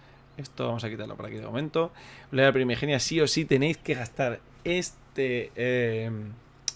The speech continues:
esta habilidad, sí o sí, para que vuestro build sea, bueno, vuestra build no, vuestro tier sea utilizado al cien por cien. Y no simplemente este punto, simplemente no tenéis que gastar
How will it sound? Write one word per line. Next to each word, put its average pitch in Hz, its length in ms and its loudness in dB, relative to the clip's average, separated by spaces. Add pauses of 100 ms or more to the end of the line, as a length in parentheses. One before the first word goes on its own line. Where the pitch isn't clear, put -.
esta 170 240 0
habilidad, 143 600 0
sí - 260 -6
o 117 100 -2
sí, 151 240 -8 (640)
para 143 200 2
que 143 160 6
vuestro 120 1000 -2
build 139 300 2
sea, 120 480 0
bueno, 113 220 -4
vuestra 110 220 -10
build 123 240 0
no, 123 200 0
vuestro 123 420 0
tier 135 500 6
sea 123 260 -2
utilizado 120 380 0
al 131 80 0
cien 113 220 -6
por 123 160 -2
cien. 175 240 2 (280)
Y 151 120 2
no 190 100 2
simplemente 131 540 -2
este 120 160 -6
punto, 135 480 -2
simplemente 131 420 -4
no 135 140 0
tenéis 143 200 -4
que 127 180 -6
gastar 120 260 -4